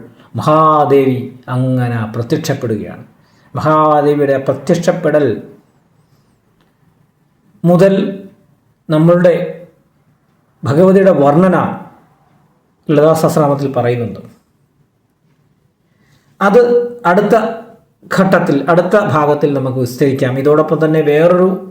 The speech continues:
ചോദ്യം വന്നിരുന്നു. ഓരോ ഭാഗത്ത് ഓരോ ചോദ്യവും അതിന് ഉത്തരവും പറയുവാൻ സാധിക്കട്ടെ എന്നാണ് നമ്മളുടെ എല്ലാവരുടെയും ആഗ്രഹം. ആ ചോദ്യം ഇങ്ങനെയായിരുന്നു, കുട്ടികൾക്ക്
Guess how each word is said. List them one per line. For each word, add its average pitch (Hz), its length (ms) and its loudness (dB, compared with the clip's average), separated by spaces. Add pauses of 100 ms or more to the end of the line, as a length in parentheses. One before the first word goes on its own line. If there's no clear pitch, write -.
(260)
ചോദ്യം 170 480 4
വന്നിരുന്നു. 143 400 2
ഓരോ 147 420 2
ഭാഗത്ത് 175 400 2
ഓരോ 175 340 2
ചോദ്യവും 170 460 2
അതിന് 160 160 2
ഉത്തരവും 175 680 2 (240)
പറയുവാൻ 165 360 4
സാധിക്കട്ടെ 165 540 2
എന്നാണ് 151 460 -4 (600)
നമ്മളുടെ 160 280 2
എല്ലാവരുടെയും 139 600 0
ആഗ്രഹം. 104 260 -10 (300)
ആ 170 200 0
ചോദ്യം 185 260 4
ഇങ്ങനെയായിരുന്നു, 160 600 2 (800)
കുട്ടികൾക്ക് 214 840 2